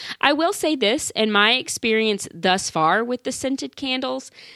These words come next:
they don't smell precisely like the thing that they are themed after, that's probably really hard to do. And I'm sure Disney closely guards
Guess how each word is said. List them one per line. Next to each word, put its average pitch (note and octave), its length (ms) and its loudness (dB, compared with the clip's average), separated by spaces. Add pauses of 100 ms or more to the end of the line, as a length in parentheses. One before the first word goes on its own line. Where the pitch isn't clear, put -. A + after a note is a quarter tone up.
(640)
they B3 180 4
don't B3+ 480 0
smell G#3 540 4
precisely G#3 840 0
like F#3+ 320 0
the F#3+ 100 0
thing F#3 480 0
that F3 280 0
they F3+ 340 4
are E3+ 600 2 (100)
themed A3 440 2
after, B3+ 580 2 (440)
that's F#4 280 0
probably A#3+ 480 2
really F3 320 2
hard F3 320 2
to F3+ 100 -4
do. E3+ 440 2
And F#3 160 0
I'm F3+ 100 0
sure G#3 300 0
Disney F3+ 440 -2
closely E3+ 580 -2
guards E3 640 0